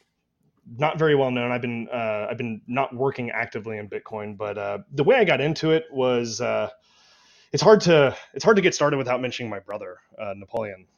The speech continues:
So I would say it was around April twenty eleven, uh, that,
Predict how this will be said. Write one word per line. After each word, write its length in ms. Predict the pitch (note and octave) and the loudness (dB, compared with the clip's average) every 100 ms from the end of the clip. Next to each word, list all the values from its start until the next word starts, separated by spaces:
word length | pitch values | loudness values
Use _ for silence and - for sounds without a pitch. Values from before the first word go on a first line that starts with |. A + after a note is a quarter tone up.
| - | -16
So 580 | - B2+ A#2 A2+ G#2+ - B2 | -8 -2 0 0 -2 -4 -4
I 40 | |
would 140 | C3+ | -2
say 200 | - F#3 | 0 4
it 40 | G3 | 6
was 140 | D#3+ | 4
around 220 | B2+ B2+ | 0 -2
April 320 | A#2+ B2 B2+ A#2+ | -2 -2 -2 -2
twenty 360 | - A#2+ A#2+ | -4 -4 -2
eleven, 540 | A2 G#2 A2 D3+ F#3 E3+ _ _ - | -4 -4 -4 -4 -6 -10 _ _ -6
uh, 300 | A#2 A2 G#2+ G2+ | -4 -2 -6 -4
that, 240 | A#2 A2+ | -4 -4